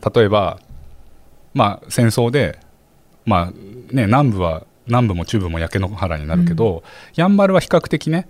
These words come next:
Speaker 1: そうでもないわけですよ。ただ、母親じゃないけど、これは親戚のおじさんから聞いたのは、やっぱり防空壕入ってて、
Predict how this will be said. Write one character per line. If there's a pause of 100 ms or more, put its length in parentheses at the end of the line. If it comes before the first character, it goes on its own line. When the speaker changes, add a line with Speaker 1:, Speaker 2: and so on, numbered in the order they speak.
(120)
Speaker 1:
そ
う
で
も
な
い
わ
け
で
す
よ。 (340)
た
だ、 (580)
母
親
じ
ゃ
な
い
け
ど、
こ
れ
は
親
戚
の
お
じ
さ
ん
か
ら
聞
い
た
の
は、
や
っ
ぱ
り
防
空
壕
入
っ
て
て、